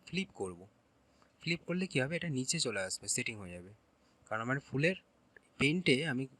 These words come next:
যে কোনো ফুলই যদি আঁকি, তাহলে সেখানে চারটের বেশি পাপড়ি আমি দিতে পারবো না,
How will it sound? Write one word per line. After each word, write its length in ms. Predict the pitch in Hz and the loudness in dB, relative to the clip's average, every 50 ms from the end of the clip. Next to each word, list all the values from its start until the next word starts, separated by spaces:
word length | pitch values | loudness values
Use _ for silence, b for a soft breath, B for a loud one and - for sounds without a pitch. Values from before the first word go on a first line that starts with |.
| - 107 - - | -8 -2 0 2
যে 60 | 160 147 - | 2 2 0
কোনো 120 | 170 175 160 - | -2 2 4 4
ফুলই 180 | 160 170 175 156 | 4 4 2 -2
যদি 120 | 143 139 - - 208 | -4 -4 -4 -6 -6
আঁকি, 180 | 196 - 147 190 214 | -6 -8 -10 -10 -6
তাহলে 160 | - 135 123 127 - | -6 -6 -4 -6 -6
সেখানে 220 | 127 - 151 151 151 - - - | -8 -8 -8 -10 -10 -6 -2 0
চারটের 400 | - - - - _ - 165 160 143 | 0 0 0 -2 _ -2 -2 -2 0
বেশি 160 | 143 - 170 156 - | 0 0 0 0 0
পাপড়ি 240 | 135 120 - - 139 143 143 | 0 0 0 -2 -2 -2 -2
আমি 100 | 156 143 127 | -2 -4 -4
দিতে 140 | 117 - 139 139 120 | -6 -8 -4 0 0
পারবো 240 | 113 101 95 98 101 101 | 0 0 0 -2 -6 -8
না, 60 | 92 | -8